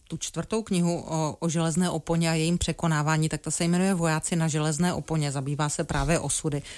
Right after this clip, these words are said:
vojáků, kteří chtěli uprchnout z Československa. Eh, pojďme si říci něco o agentech chodcích. Kdo to byli, na čí straně byli,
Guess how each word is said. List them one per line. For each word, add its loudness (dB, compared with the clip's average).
vojáků, 2
kteří -6
chtěli -2
uprchnout 2
z -4
Československa. 0
Eh, -2
pojďme -2
si -2
říci -2
něco 0
o -2
agentech 0
chodcích. -8
Kdo 4
to 2
byli, -2
na 0
čí -8
straně -6
byli, -6